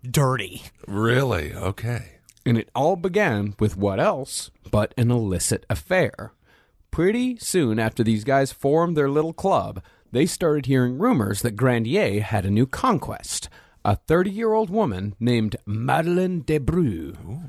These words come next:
Speaker 3: But this time, Grandier had fallen head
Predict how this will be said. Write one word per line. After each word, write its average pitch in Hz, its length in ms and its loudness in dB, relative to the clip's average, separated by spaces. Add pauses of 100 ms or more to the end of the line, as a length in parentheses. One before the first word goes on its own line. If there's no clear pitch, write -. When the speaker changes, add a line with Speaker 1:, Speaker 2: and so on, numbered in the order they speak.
(400)
Speaker 3:
But 120 240 2
this 277 220 4
time, 101 380 -4 (200)
Grandier 131 640 0
had 117 160 -2
fallen 110 400 0
head 170 380 -2